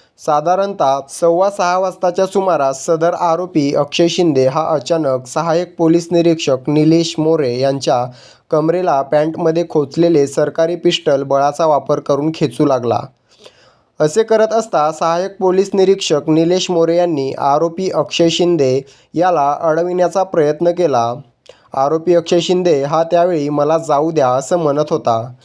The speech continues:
झटापट्टीमध्ये सहाय्यक पोलीस निरीक्षक निलेश मोरे यांचे पिस्टल लोड झाले व त्यातील एक राऊंड हा सहाय्यक पोलीस निरीक्षक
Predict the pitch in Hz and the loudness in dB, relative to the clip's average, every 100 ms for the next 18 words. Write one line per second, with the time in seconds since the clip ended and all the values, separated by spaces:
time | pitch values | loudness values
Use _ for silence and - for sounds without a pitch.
0 | _ _ _ 135 156 156 190 190 202 214 | _ _ _ -4 -2 0 0 0 0 -2
1 | 208 208 160 147 151 - - 160 160 196 | -2 0 0 0 -2 -8 -4 0 0 -2
2 | 196 190 190 196 190 185 185 160 139 135 | -2 0 0 0 2 2 0 0 0 0
3 | 156 156 175 185 - 165 170 175 175 175 | 0 2 4 2 0 0 2 2 2 0
4 | 165 185 196 - 143 151 - - _ 139 | 0 0 -2 0 0 -2 -8 -20 _ 0
5 | 160 190 190 190 143 127 135 165 170 180 | 2 2 0 -2 -2 -2 0 0 2 0
6 | 160 139 143 170 175 180 151 147 160 156 | 0 -2 -4 0 0 2 0 -2 0 0
7 | 143 127 - 147 156 170 170 156 165 165 | 2 0 -2 0 0 -2 0 0 0 0
8 | 170 165 160 - 131 | 2 2 0 0 0